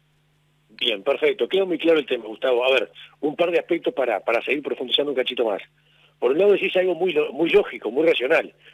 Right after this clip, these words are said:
Che, se viene la Copa del Mundo. El encargado de impartir justicia debiera ser justamente el que, eh, en el partido que termina siendo el más importante del año, porque si gana Nacional se termina todo el uruguayo y Nacional se consagra campeón,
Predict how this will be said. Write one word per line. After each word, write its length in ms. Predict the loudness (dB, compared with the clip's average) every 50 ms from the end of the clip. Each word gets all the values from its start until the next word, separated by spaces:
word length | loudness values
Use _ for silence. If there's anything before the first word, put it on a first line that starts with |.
| _ _ -2
Che, 180 | 0 0 2 2
se 120 | 0 2
viene 240 | 2 4 2 2 2
la 60 | -2
Copa 160 | -2 0 0
del 100 | 0 0
Mundo. 400 | 0 0 0 0 0 -2 -2 -4 -8 -20 -20 _ _
El 140 | -4 -2 0
encargado 280 | 0 0 2 2 2
de 60 | 2 2
impartir 300 | 2 0 -2 -2 -4 -4
justicia 600 | -4 -4 -2 -2 -2 0 0 0 0 0 -2 -6 _ _ _ _ _ _
debiera 320 | -2 0 2 2 0 0
ser 140 | -2 -4 -4
justamente 640 | -2 -2 -2 -2 -2 -2 -2 -4 -4 -4 -6 -6 -6 -6
el 160 | -6 -6 -4
que, 340 | -2 0 0 0 0 -2 -6 _ -4
eh, 360 | 0 0 0 0 0 -2 -6 -8 -12
en 140 | -12 -10 -10
el 100 | -6 -4
partido 420 | -4 -2 0 0 0 0 0 -2
que 140 | -2 -4 -4
termina 300 | -4 -4 -2 -2 -2 -2
siendo 200 | -2 -2 -4 -4
el 60 | -2
más 160 | -2 -4 -4 -4
importante 460 | -4 -4 -2 -2 -2 -2 0 0 2
del 80 | 2 2
año, 180 | 0 -2 -4
porque 160 | -6 -4 -2
si 140 | -2 0 0
gana 160 | 0 0 -2
Nacional 320 | -2 -2 0 0 0 -2 -2
se 80 | -4
termina 300 | -6 -4 -4 -2 -2 0
todo 120 | 0 0 0
el 80 | 2
uruguayo 520 | 2 2 2 2 2 2 0 -2 -2 -4 -6 _ _ _ _ _
y 60 | -6 -2
Nacional 320 | 0 0 0 0 0 -2
se 60 | -2
consagra 300 | -2 0 0 0 0 0
campeón, 440 | 0 0 0 2 2 0 0 0 -4